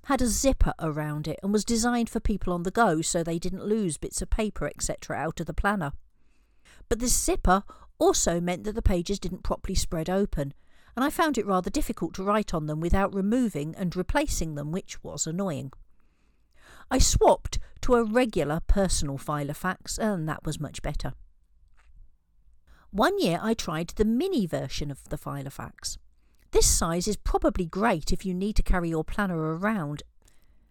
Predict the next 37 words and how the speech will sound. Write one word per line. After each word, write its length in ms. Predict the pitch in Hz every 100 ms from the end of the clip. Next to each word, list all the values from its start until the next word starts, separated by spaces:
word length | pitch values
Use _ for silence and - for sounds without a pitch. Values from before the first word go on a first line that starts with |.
| _ - - -
as 120 | 214
it 100 | -
fits 300 | - - 185
easily 400 | 196 180 139 147
in 80 | 175
a 40 |
handbag. 480 | 226 240 156 139 - - - _ - - - -
But 120 | - -
for 140 | 226
me, 460 | 240 370 349 339 - -
it 200 | - 320
wasn't 360 | 175 254 240 214
really 200 | 202 190
big 200 | 247 214
enough 300 | 139 143 -
to 100 | 202
fit 220 | - -
in 80 | 185
all 100 | 175
the 140 | 175
info 380 | 165 160 - 135
I 120 | 139
wanted. 540 | 170 220 247 - 147 - - _ _ _ _ _ _ _ _ _ - -
And 140 | 247 262
then 140 | 381
I 160 | 330 311
went 300 | 220 220 196
up 160 | -
to 100 | -
the 160 | 220 220
A 160 | 170 156
five 480 | 151 - 240 233 -
size, 480 | - 131 139 147 -
which 160 | 226
I 120 | 254
instantly 580 | 220 226 - - 160 156
liked, 500 | 156 190 262 - -